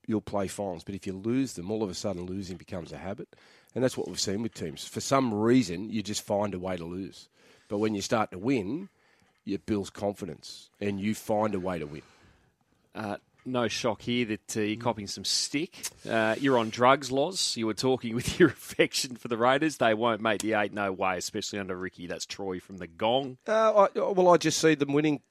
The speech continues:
Speaker 1: that amount of games. If they win that amount of games, they'll be in the conversation. You know, twelve or thirteen games, I think, gets you into the finals. But it might come down to for and against.
Speaker 2: Mm.
Speaker 1: You know, I,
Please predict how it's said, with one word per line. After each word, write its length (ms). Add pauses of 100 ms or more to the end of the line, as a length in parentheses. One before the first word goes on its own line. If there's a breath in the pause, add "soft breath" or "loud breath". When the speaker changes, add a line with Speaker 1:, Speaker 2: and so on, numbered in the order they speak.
(140)
Speaker 1:
that 260
amount 240
of 40
games. 380
If 60
they 120
win 180
that 140
amount 220
of 80
games, 260
they'll 120
be 100
in 60
the 60
conversation. 760 (920)
You 80
know, 140
twelve 280
or 40
thirteen 400
games, 480
I 40
think, 280
gets 200
you 80
into 140
the 100
finals. 460 (240 loud breath)
But 100
it 60
might 220
come 160
down 160
to 80
for 220
and 100
against. 400
Speaker 2:
Mm. 80 (1080 soft breath)
Speaker 1:
You 120
know, 220 (180)
I, 100